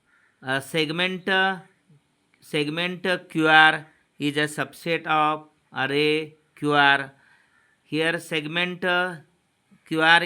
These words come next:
is a subset of array R Q. Okay. Here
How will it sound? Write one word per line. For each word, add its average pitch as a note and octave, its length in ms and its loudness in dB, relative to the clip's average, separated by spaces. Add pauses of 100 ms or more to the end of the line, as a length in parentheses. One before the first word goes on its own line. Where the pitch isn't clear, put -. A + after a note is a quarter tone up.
is D#3+ 240 -6
a E3 160 -4
subset D#3+ 540 -8
of D#3 260 0 (240)
array D3+ 680 -2 (600)
R C#3+ 240 0
Q. D#3 520 -6
Okay. D3+ 460 -6 (840)
Here F3 600 -2